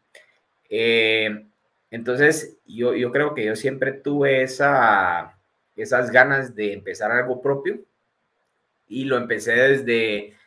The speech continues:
desde pequeño, ¿verdad? Una combinación entre, entre emprendimientos chiquitos, acompañado de la parte de estudios,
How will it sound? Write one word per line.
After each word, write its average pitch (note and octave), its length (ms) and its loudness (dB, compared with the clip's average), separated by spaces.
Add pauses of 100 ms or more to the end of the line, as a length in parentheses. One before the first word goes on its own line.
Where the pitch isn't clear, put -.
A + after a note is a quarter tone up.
(180)
desde B2 260 -4
pequeño, A#2+ 460 -2
¿verdad? A#2 320 4
Una C#3 180 4
combinación B2 600 -2
entre, A2 840 -2 (480)
entre A2 240 -2
emprendimientos A#2+ 1120 -4
chiquitos, D#3 760 -6
acompañado A#2 920 0
de G#2+ 300 -4
la G2 240 -4
parte A#2 480 0
de G#2 420 -2
estudios, D3 840 -2